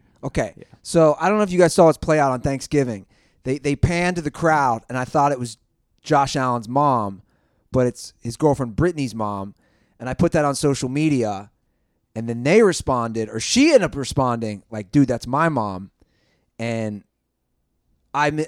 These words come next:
Speaker 1: I was, then I thought it was the sister. I couldn't figure out. I was Googling during the Thanksgiving game, "Who is this?" But regardless, they got good genes in that family,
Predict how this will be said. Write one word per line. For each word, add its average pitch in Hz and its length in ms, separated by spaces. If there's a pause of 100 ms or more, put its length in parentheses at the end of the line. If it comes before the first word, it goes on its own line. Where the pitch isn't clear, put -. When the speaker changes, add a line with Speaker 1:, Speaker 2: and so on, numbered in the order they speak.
(140)
Speaker 1:
I 151 100
was, 151 220 (240)
then 208 140
I 196 80
thought 180 180
it 151 60
was 147 140
the 135 80
sister. 190 520
I 165 80
couldn't 202 220
figure 190 280
out. - 80 (140)
I 147 80
was 143 160
Googling 240 800 (220)
during 175 260
the 151 60
Thanksgiving 180 520
game, 165 200 (200)
"Who 214 240
is 190 180
this?" 190 440 (720)
But 131 300
regardless, 180 920 (1200)
they 123 80
got 120 160
good 156 160
genes 151 280
in 123 60
that 110 140
family, 101 400